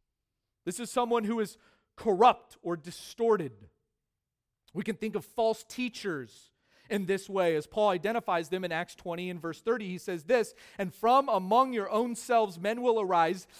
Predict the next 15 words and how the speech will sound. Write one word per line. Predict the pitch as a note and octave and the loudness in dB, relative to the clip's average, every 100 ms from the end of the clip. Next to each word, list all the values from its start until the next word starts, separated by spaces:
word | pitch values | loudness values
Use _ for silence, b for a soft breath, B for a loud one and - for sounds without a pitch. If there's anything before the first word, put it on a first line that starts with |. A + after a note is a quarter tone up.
| B | B
speaking | - - B3 B3 B3 G#3+ | -18 -6 -6 -4 -6 -6
perverse | - A3+ D#3 A#3+ D#4+ - - | 2 2 6 4 4 0 -14
things, | - D#3+ A#2+ G2 _ _ - - _ _ _ _ _ _ _ _ - | -8 -8 -8 -18 _ _ -20 -20 _ _ _ _ _ _ _ _ -6
to | G#3 | -6
draw | B2+ D3+ G3+ B3+ D4+ D#4 | -6 0 4 8 8 6
away | B3 B3+ A#3+ | 4 6 4
the | G#3+ | 4
disciples | G3+ - G3+ G3+ F3+ E3+ | -4 0 0 0 -4 -4
after | D3+ - B2+ | -4 -4 -16
them." | G#2+ F2+ _ _ _ _ _ _ _ _ _ _ _ _ _ _ _ _ | -18 -20 _ _ _ _ _ _ _ _ _ _ _ _ _ _ _ _
He's | F3+ | -12
describing | A3 - B3+ C#4 C4 G#3+ | -8 -2 2 2 2 -8
false | - B3 - | -4 -2 -4
teachers | - C#4+ - G#3+ E3 | -8 -10 -10 -14 -14
here. | D3+ A#2+ | -12 -12